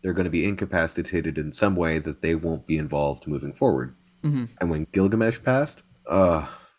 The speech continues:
Speaker 1: man, it hurt. It hurt.
Speaker 2: I really liked him. But on that note, after Gilgamesh is killed by the Deviant,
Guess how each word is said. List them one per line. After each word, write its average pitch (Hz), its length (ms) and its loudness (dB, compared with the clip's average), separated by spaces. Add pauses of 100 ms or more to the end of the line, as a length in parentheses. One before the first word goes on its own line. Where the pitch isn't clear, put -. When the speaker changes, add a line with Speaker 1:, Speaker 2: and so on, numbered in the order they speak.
Speaker 1:
man, 98 380 0
it 98 140 -2
hurt. 85 320 2 (220)
It 110 160 4
hurt. 87 360 0 (160)
Speaker 2:
I 151 60 0
really 147 380 2
liked 139 280 2
him. 104 300 -8
But 151 140 2
on 226 220 8
that 175 220 4
note, 127 380 2 (340)
after 160 360 4
Gilgamesh 147 720 0
is 139 220 4
killed 139 300 4
by 131 140 8
the 123 100 0
Deviant, 113 420 -2